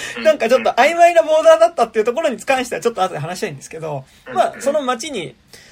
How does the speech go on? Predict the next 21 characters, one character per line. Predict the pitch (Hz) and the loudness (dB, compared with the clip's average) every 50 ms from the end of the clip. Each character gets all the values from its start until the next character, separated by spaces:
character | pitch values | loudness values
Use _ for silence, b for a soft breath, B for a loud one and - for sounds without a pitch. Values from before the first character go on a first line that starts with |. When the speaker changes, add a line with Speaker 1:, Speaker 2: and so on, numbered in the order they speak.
| B B B - | B B B -2
Speaker 2:
帰 | - 220 220 | -2 -2 -2
っ | - | -4
て | - 226 | -14 -14
き | - - | -10 -4
た | 226 226 | -4 -2
ら、 | 254 294 269 190 - - - | 0 0 0 0 -2 -4 -4
ま | 220 214 | -4 -4
あ、 | 190 | -4
そ | - 185 | -4 -8
の、 | 156 156 151 147 147 147 147 147 143 _ _ _ _ _ _ _ _ _ _ - _ - _ _ | -8 -8 -8 -8 -8 -8 -8 -10 -14 _ _ _ _ _ _ _ _ _ _ -20 _ -20 _ _
町 | 190 180 196 190 - 320 | -4 -4 -4 -4 -4 -4
が | 320 262 | -2 0
要 | 196 208 240 220 175 | 2 4 4 4 2
は | 156 | 0
そ | 147 - 175 156 | -4 -6 -10 -12
の、 | 151 151 151 147 143 135 135 135 b b b b b b - - | -12 -12 -12 -12 -12 -12 -14 -14 b b b b b b -20 -16
え | - 160 160 160 156 156 156 151 151 151 147 147 147 147 147 147 143 143 139 139 - _ | -12 -10 -8 -6 -6 -6 -8 -8 -8 -8 -8 -8 -8 -8 -8 -10 -10 -10 -10 -12 -14 _
ー、 | _ - - - _ _ _ _ _ _ _ _ _ _ _ _ _ _ _ _ - | _ -20 -20 -20 _ _ _ _ _ _ _ _ _ _ _ _ _ _ _ _ -10
自 | 147 180 190 | -10 -10 -6
警 | - 302 320 277 190 | -4 2 2 2 2
団？ | 139 117 - - | 2 -6 -14 -16